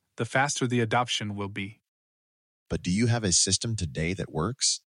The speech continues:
Speaker 1: Yes, we initially launched it on the test network towards the end of last year.
Speaker 2: The test network?
Speaker 1: If you try to imagine the blockchain,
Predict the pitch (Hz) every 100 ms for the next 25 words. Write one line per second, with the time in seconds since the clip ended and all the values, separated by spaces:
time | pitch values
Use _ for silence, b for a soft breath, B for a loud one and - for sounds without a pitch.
0 | _ _ _ _ _ - 123 135 113 -
1 | 123 139 139 170 - 190 143 139 139 -
2 | 123 117 113 - 143 - 127 127 120 120
3 | - 123 120 113 117 113 120 113 113 104
4 | - 110 92 104 _ _ _ _ _ _
5 | _ _ - 87 - 92 87 - 170 -
6 | 104 156 - _ _ _ _ _ _ _
7 | _ - 131 156 143 - 165 170 147 127
8 | 123 139 135 120 120 131 - 107 92 98